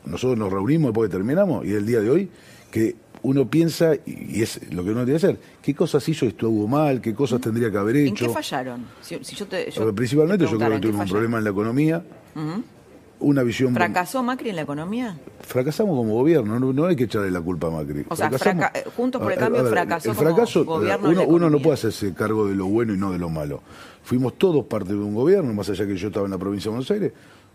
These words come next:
Speaker 1: entonces fracasamos en, en lo económico,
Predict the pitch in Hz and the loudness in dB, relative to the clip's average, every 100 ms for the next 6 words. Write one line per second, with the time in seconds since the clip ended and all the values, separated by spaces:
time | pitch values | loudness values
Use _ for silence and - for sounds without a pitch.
0 | - 87 113 - 98 80 - 147 156 147 | -10 -4 -4 -4 -6 -4 -2 0 0 0
1 | 120 - 98 - 95 98 104 156 175 147 | -4 -8 -8 -6 -6 -4 -2 -2 0 -2
2 | 151 170 | -4 -6